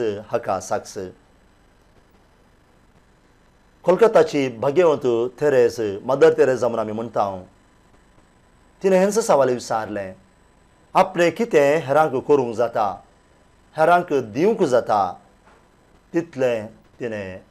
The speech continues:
समाजीक दिलें." ह्या खातीर ती अमार जाली. केदळ आमकां फुडाराची दिश्ट आसा, भावार्थ आसा, देवाचो आनी पेल्याचो हुस्को आनी मोग आसा,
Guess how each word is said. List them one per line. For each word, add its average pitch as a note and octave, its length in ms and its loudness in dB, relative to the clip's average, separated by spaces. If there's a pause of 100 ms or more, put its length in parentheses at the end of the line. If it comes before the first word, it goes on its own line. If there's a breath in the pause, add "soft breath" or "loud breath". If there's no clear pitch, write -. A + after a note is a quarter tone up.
समाजीक B2+ 600 -8
दिलें." F#2+ 420 -12 (520)
ह्या C3+ 140 4
खातीर B2 580 0 (100)
ती B2 120 -4
अमार G2 320 -8
जाली. F2+ 320 -14 (1300)
केदळ C3+ 260 2
आमकां C3 600 0 (380)
फुडाराची A#2+ 680 2
दिश्ट D3+ 360 -2
आसा, G2+ 460 0 (720)
भावार्थ D#3+ 420 2
आसा, G2 420 -6 (1400)
देवाचो D#3+ 380 6
आनी F#3+ 120 4
पेल्याचो D3 560 2
हुस्को C3 640 0
आनी A#2 160 -8
मोग D#3+ 320 2
आसा, G#2 360 0